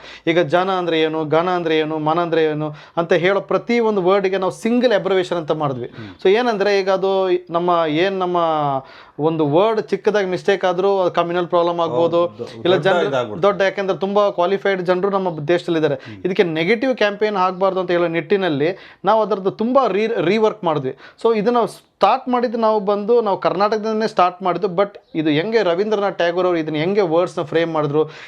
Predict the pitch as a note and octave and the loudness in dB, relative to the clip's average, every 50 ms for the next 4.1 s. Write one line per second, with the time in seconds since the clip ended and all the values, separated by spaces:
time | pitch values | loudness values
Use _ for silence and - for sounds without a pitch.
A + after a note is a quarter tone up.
0 | - - F#3+ F3+ F#3+ E3+ D#3+ D3+ F3+ A3+ C4 B3+ G3+ D#3 E3 G3+ B3 A#3+ - C4+ | -4 -2 0 2 2 4 4 4 4 2 0 -2 -2 0 0 2 2 2 -2 -4
1 | - - B3+ A#3+ A#3 G#3+ - G3+ F#3+ F#3+ F3 G3+ G3 G3 F#3 E3+ F3 F3+ G3 G3 | -2 0 0 0 0 -2 -2 -2 -4 0 0 -2 0 0 0 0 2 0 0 0
2 | F#3+ F3+ F3+ F#3+ F#3+ F#3+ G3 F#3 F3 F3+ F#3+ F3 - - A3+ A3+ - - F3 E3+ | -2 -2 -2 -2 -2 -2 0 0 0 2 0 -2 -2 -4 -6 -4 0 0 0 2
3 | F3+ F3+ F3 F3 E3 D3+ D3 D3 E3 E3 D#3 D#3 D#3 D3+ D3+ D3+ D3 C#3 D3+ G3+ | 0 0 0 0 -2 -2 -2 0 -2 0 0 0 0 0 0 -2 -2 -2 -2 -4
4 | G#3+ | -6